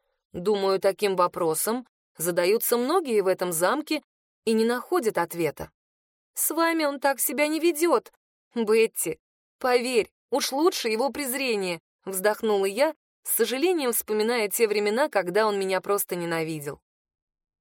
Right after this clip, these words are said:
Я не придумала ничего лучше, как попробовать сбежать на некоторое время. Да и повод подходящий нашелся. Мне не нравились отчеты, которые приходили от одного управляющего, и было бы неплохо его навестить для беседы.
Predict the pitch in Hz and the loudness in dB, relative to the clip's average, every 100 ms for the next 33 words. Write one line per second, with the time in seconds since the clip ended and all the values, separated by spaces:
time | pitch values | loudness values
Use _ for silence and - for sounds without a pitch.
0 | _ _ _ 190 214 208 196 214 208 196 | _ _ _ -2 0 0 0 0 0 0
1 | 190 196 196 - 196 214 294 - 202 170 | 2 0 -2 -2 0 0 -2 -2 -2 -2
2 | _ _ - 202 - 220 - 330 320 302 | _ _ -4 -4 0 0 0 -2 -2 -4
3 | 262 349 294 220 - 185 185 156 - 202 | -2 0 0 0 0 -2 -2 -4 -2 0
4 | 233 233 160 135 _ _ _ _ 175 269 | 2 0 -2 -6 _ _ _ _ -4 -2
5 | 320 415 359 - 202 208 190 175 - 185 | 2 2 2 0 -2 0 2 2 0 -2
6 | 202 - 180 151 - - _ _ _ _ | -2 0 0 0 -2 -6 _ _ _ _
7 | 185 214 208 208 220 220 214 214 214 208 | -2 2 4 4 4 2 0 0 0 0
8 | - 294 202 170 160 175 170 165 185 196 | -2 -2 0 0 0 0 0 -2 -2 0
9 | 185 196 165 160 175 185 185 170 190 214 | 2 2 2 2 0 0 2 2 2 2
10 | 320 370 - 196 175 - - - 208 294 | 2 2 0 0 0 -2 -14 -8 0 4
11 | 392 269 254 233 311 370 240 214 311 254 | 4 4 -2 0 2 4 2 2 2 0
12 | 220 - 285 247 233 247 302 - 190 143 | -2 -4 -6 -4 -4 -2 -2 2 2 0